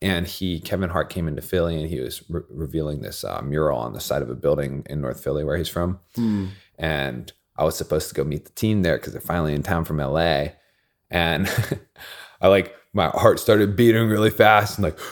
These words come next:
Speaker 1: <gasps> and my partner is like, "You gotta get out there, Jonathan. Stop working. Go, go meet them up. Like, this is our opportunity to sit, to, to, to finalize the deal."
Speaker 2: Mm.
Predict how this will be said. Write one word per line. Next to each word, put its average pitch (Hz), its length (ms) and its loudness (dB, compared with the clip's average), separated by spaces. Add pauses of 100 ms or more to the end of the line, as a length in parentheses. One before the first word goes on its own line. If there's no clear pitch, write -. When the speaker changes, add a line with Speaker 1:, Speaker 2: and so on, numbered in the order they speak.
(100)
Speaker 1:
<gasps> - 680 2
and 90 80 0
my 92 100 4
partner 92 400 4
is 85 180 -2
like, 69 160 -4 (140)
"You 117 80 -4
gotta 131 240 2
get 131 100 0
out 131 220 -2
there, 120 100 6
Jonathan. 107 400 0
Stop 113 320 0
working. 110 340 2
Go, 101 320 6
go 104 180 2
meet 113 240 0
them 107 200 2
up. 104 220 4
Like, 80 160 0
this 92 220 -6
is 95 120 -2
our 92 120 4
opportunity 98 540 0
to 87 80 -2
sit, - 360 -6
to, 80 160 0
to, 82 440 -2
to - 120 -14
finalize 85 460 0
the 82 80 -4
deal." 92 260 4
Speaker 2:
Mm. 107 360 -4